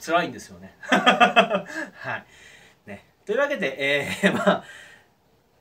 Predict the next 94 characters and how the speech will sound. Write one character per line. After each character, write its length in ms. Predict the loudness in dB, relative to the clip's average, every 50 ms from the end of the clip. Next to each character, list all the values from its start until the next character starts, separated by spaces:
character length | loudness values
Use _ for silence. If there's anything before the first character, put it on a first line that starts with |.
| _ _ _ _ -2
肩 300 | 0 0 2 4 2 2
の 80 | 2
ト 100 | -2 -6
レ 140 | -6 -6 -6
ー 20 | -6
ニ 120 | -8 -10
ン 40 | -12
グ 80 | -10
も 300 | -6 -2 -2 -2 -2 -4 -6
ス 140 | -12 -8 -4
ロ 160 | 0 2 4
ー 40 | 4
ア 60 | 4
ン 60 | 2
ド 80 | -2 -4
ホ 140 | -2 -2
ー 20 | -2
ル 80 | -2 -4
ド 100 | -6 -8
を 600 | -10 -10 -10 -10 -8 -8 -8 -6 -8 -8 -8 -10
入 100 | -10 -8
れ 100 | -8 -8
て 160 | -6 -4 -4
あ 100 | -4 -4
げ 100 | -4 -8
て、 240 | -12 -10 -8 -6 -4
で、 80 | -4 -4
ま 100 | -4 -4
あ、 20 | -4
低 180 | -4 -4 -4
重 160 | -4 -6 -8 -6
量 100 | -6 -6
で 100 | -6 -8
高 180 | -8 -10 -8
回 180 | -6 -6 -6 -6
数 100 | -6 -6
や 120 | -6 -6
っ 40 | -4
て 80 | -4 -4
あ 60 | -4
げ 80 | -4 -6
る 100 | -10 -6
と、 180 | -4 -4 -4
結 180 | -2 -4 -6 -4
構、 260 | -4 -4 -4 -4 -4 -8
あ 120 | -10 -8
の、 280 | -8 -6 -8 -8 -8 -8
肩 240 | -8 -8 -6 -6 -8
パ 180 | -6 -4 -4 -4
ン 60 | -4
プ 100 | -6 -14
し 100 | -16 -14
ま 80 | -14
す 120 | -14 -14 -16
よ 60 | -18
っ 20 |
て 160 | -18 _ -18 -18
い 100 | -16 -12
う 40 |
ね。 240 | -10 -10 -10 -12 -14 _ _ _ _ _ _ _
は 220 | -16 -12 -10 -10
い。 80 | -10 -12 -16 -20 -20 _ _ _ -10
パ 80 | -10
ン 60 | -10 -10
プ 80 | -10 -12
し 60 | -8
て 80 | -6
ま 100 | -6 -6
す 80 | -6 -8
か 100 | -10 -12
ね？ 220 | -12 -12 -14 -18 _ _ -20 -20 -20 -20 -6 0 2 2 4 6 4
<laughs> 600 | 4 4 4 2 0 -2 -12 -18 -18 -18 -14 -4 0
ま 100 | 2 2
だ 60 | 2
ち 40 | 0
ょ 60 | -2
っ 20 |
と 60 | -4
デ 120 | -4 -4 -4
ブ 100 | -2 -2
な 100 | -2 -2
ん 60 | -4
で 100 | -6 -10
ね、 240 | -10 -10 -12 -14 -12
全 220 | -10 -8 -6 -6 -4
然 240 | -4 -4 -2 -2
あ 60 | -2 -2
れ 80 | -2
な 100 | -2 -4
ん 60 | -4
で 60 | -6 -8
す 60 | -12 -14
け 100 | -14 -14
ど、 180 | -14 -14 -14